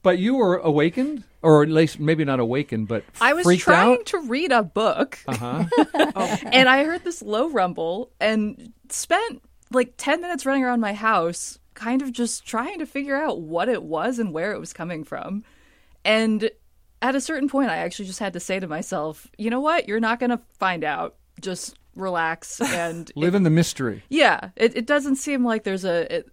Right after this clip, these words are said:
Speaker 2: an apparent answer that's going to be available to you immediately. So just accept.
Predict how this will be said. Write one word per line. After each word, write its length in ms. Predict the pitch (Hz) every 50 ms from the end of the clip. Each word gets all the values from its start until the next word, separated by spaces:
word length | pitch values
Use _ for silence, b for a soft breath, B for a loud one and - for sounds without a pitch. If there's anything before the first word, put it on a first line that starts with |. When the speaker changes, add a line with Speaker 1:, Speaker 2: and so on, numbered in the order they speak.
| _ -
Speaker 2:
an 140 | 185 185 196
apparent 440 | 185 - 208 202 190 185 180 -
answer 640 | - 170 165 160 156 - - 165 151 147 147 147 143 -
that's 180 | - 160 160 -
going 220 | - 175 160 160
to 80 | 143 139
be 120 | 156 156
available 440 | 156 147 147 139 143 151 139 147 -
to 140 | - - 151
you 440 | 135 131 135 131 - - 85 170 - _ _ _ _ _ -
immediately. 760 | 180 170 151 - - - - - - - - - - 196 180 -
So 460 | - - - 151 - - - - - -
just 220 | - 180 - -
accept. 640 | 185 - - - - - - - - - - -